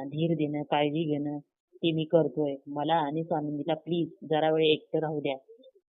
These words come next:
प्लीज म्हणून हात जोडतो. तर सरपोतदार हसतात आणि म्हणतात, "अरे ठीक आहे मनी, काही हरकत नाही, मी फक्त स्वानंदीला भेटायला आलो होतो,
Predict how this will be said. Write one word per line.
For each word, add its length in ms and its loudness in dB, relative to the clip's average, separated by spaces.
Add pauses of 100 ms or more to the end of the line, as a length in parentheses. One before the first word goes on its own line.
(180)
प्लीज 340 2
म्हणून 300 -4
हात 100 0 (140)
जोडतो. 360 -6
तर 180 -6
सरपोतदार 680 -2 (520)
हसतात 360 -2
आणि 140 -2
म्हणतात, 500 -4 (420)
"अरे 140 4
ठीक 280 -4
आहे 100 4
मनी, 360 -2 (220)
काही 160 2
हरकत 420 0
नाही, 220 -6 (180)
मी 180 -4
फक्त 260 -4
स्वानंदीला 760 0
भेटायला 400 2
आलो 200 0
होतो, 280 -10